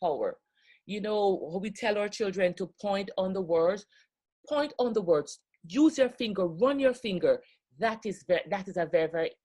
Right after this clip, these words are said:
important reading strategy that you have to use with your children. You need to tell them. And then here, when, when we're having, you know, we go through different kinds of reading, and then persons dressed up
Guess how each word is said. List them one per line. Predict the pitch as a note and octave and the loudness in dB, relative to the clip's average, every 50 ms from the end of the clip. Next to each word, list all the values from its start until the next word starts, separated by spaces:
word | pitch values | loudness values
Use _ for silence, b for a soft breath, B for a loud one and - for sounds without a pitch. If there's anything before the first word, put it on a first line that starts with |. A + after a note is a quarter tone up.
| _ _ - | _ _ -4
important | E3+ F3 - - G#3 F3+ E3 E3+ E3+ D#3 D#3 - | -4 -4 -4 -2 0 0 0 0 -2 -4 -4 -6
reading | E3+ F3+ F3 D3+ D3 C#3 | -8 -8 -6 -6 -8 -10
strategy | - - - D#3+ D#3 - - D#3 - C#3+ C#3 C3 - b b b b b b _ - | -10 -8 -6 -6 -6 -6 -10 -14 -12 -12 -12 -12 -14 b b b b b b _ -4
that | F3 D#3 - | -4 -4 -4
you | - D#3+ F3 F3 D#3+ | -6 -4 -2 -2 -2
have | D#3+ E3 E3+ D#3+ - - | -2 -4 -6 -6 -6 -8
to | - F3 | -12 -12
use | D3+ E3 F#3+ G#3 F#3+ - | -10 -8 -8 -8 -8 -8
with | E3 E3 D#3+ - | -8 -8 -6 -4
your | D#3+ D#3+ D3+ | -2 -2 -2
children. | D3+ - F3 D#3 D3 C3+ - C#3 B2 B2 A#2+ - b b b b b b | -2 -2 -2 -2 -2 -2 -2 -2 -2 -2 -4 -6 b b b b b b
You | E3 G3+ B3 B3 B3+ C#4+ C#4+ | -6 -6 -4 -4 -4 -4 -2
need | B3+ A3+ G3+ F#3+ | -2 -2 -4 -4
to | - F#3+ | -6 -8
tell | - G#3 G3 F3+ E3+ | -4 -2 0 0 0
them. | E3+ D3+ D3+ | 0 0 -2
And | D3+ D3+ D#3+ D#3+ | -2 -2 -2 2
then | E3+ D#3 D#3 D#3 - b b b b b b b | 2 2 2 2 -2 b b b b b b b
here, | - C4+ B3 A#3 A3 A3 G#3+ G#3+ - | -6 -2 0 2 2 4 2 2 0
when, | F#3+ F3+ G3 F#3 - F3+ | 0 0 0 0 0 0
when | F#3+ G3 G3 F#3+ | -4 -4 -4 -2
we're | G3 G3 G3 F#3+ | -2 0 -2 -2
having, | - G#3 G3 F3+ F#3 F3+ F3 F3 D#3 - _ _ | -2 -4 -4 -4 -4 -6 -6 -8 -10 -12 _ _
you | D#3+ E3+ F#3 F#3 | -8 -6 0 2
know, | E3+ E3 D#3+ - | 4 4 2 2
we | G3+ G3 F3 | -2 -6 -4
go | - F#3+ F#3 | -2 -4 -4
through | F#3+ - F#3+ F3 D#3+ - _ _ _ | -4 -4 -6 -8 -8 -10 _ _ _
different | - G#3+ G3+ - G3 F3 F3 | -2 -2 0 0 -2 -4 -4
kinds | - - F#3+ E3+ E3 D#3+ D#3 F3 | -6 -6 -4 -4 -4 -2 -2 -2
of | E3 E3 - | -4 -4 -4
reading, | E3 E3 E3 D#3+ D#3 D#3 D3+ D3 C#3+ - _ b b b b b b b | -8 -8 -6 -4 -4 -4 -4 -4 -6 -10 _ b b b b b b b
and | E3+ E3+ E3 | -6 -4 0
then | E3 E3 D#3+ D#3 - | 0 0 0 0 -2
persons | - F3 E3 E3 - E3+ D#3+ D#3 - | -4 -4 -4 -4 -6 -8 -10 -10 -6
dressed | - D#3+ D#3+ - - | -4 -6 -4 -4 -8
up | E3 | -10